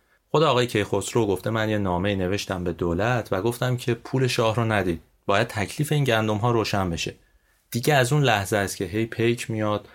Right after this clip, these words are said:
اول با روی خوش، بعد با تهدید می‌گن آقا پول شاه رو باید بدی به ما دیگه، یعنی چی تو گندم تو گرفتی؟ ارباب کیخسرو میگه که «ببینید، یا گندم سالم به من می‌دید،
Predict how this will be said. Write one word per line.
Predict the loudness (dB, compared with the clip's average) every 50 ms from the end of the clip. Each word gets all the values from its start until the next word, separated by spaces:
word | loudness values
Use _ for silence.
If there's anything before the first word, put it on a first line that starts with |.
| -20 -20 _ _
اول | -2 0 2 2 2 2
با | 2 2 2
روی | 2 2 0 0
خوش، | 0 0 0 0 0 0 -2
بعد | -2 -2 -2 0 0
با | -2 -2
تهدید | 0 -2 -2 -2 -2 -2 -2 -2 0
می‌گن | 0 0 0 0
آقا | 0 -2 -4 -4
پول | -4 -4 -4 -4
شاه | -2 0 2 2 2 2
رو | 2 2
باید | 2 2 0 0 0 0
بدی | 0 2 2 2
به | 0 0
ما | 0 0 -2
دیگه، | -2 -2 -2 0
یعنی | 0 2 2 0 0
چی | -2 -4 -6
تو | -4 -4 -4
گندم | -2 0 0 0 0 0 -2 -2 -2
تو | -2 -2
گرفتی؟ | -2 0 0 0 -2 -2 -6 -8 -10 -10 -14 _ _ _ _ _ _ _ _ _ 0
ارباب | 0 2 2 2 2 0 0 2
کیخسرو | 0 0 2 2 0 0 0 0 0 2 2 2
میگه | 0 0 0 0 -2
که | -2 -2 -2 -2 0
«ببینید، | 0 0 0 0 0 0 -2 -4 -6 -8 -14 _ _ _ _ _ _ _ -6
یا | 0 2 2 4 4
گندم | 2 0 0 0 0 0 0 0 0 -2
سالم | -2 -2 0 0 2 2 2 2
به | 2 2
من | 2 2 0 0
می‌دید، | 0 -2 -2 -2 -2 -4 -4 -8